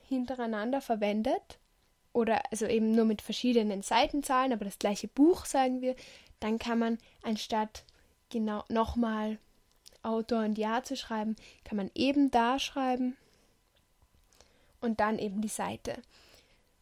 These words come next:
Allerdings muss man auf jeder Seite neu die Quelle schreiben. Das heißt, wenn jetzt, wenn du auf der vorherigen Seite immer das gleiche Buch verwendet hast, kannst du das erste Mal das Buch schreiben und dann immer eben da.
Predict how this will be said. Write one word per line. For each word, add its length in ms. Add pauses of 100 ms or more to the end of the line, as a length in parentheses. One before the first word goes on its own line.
(880)
Allerdings 720 (120)
muss 260
man 300
auf 160
jeder 460
Seite 720 (1160)
neu 580 (920)
die 100
Quelle 380
schreiben. 520 (440)
Das 180
heißt, 400
wenn 220
jetzt, 300
wenn 160
du 80
auf 100
der 100
vorherigen 640
Seite 460 (420)
immer 160
das 100
gleiche 240
Buch 200
verwendet 440
hast, 300
kannst 260
du 40
das 180
erste 360
Mal 360
das 140
Buch 180
schreiben 360
und 100
dann 120
immer 260
eben 280
da. 260